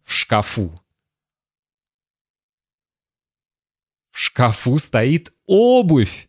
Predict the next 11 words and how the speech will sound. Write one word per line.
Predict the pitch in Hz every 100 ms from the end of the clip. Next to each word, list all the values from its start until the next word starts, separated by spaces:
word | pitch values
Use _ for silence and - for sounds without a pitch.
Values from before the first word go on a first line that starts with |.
| _
Даниэля. | 98 117 107 104 92 80 80 - _ _ _ _ - - _ _ -
Чья | - 160 170 247 131
одежда | - 107 98 156 185 143
висит | 123 - - 120
в | -
шкафу? | - 104 98 - 98 80 _ _
Чья | - - 101 113 180 131 - -
обувь | 143 147 139 196 -
стоит | - - 170 196 240 -
в | -
шкафу? | - 98 - - 85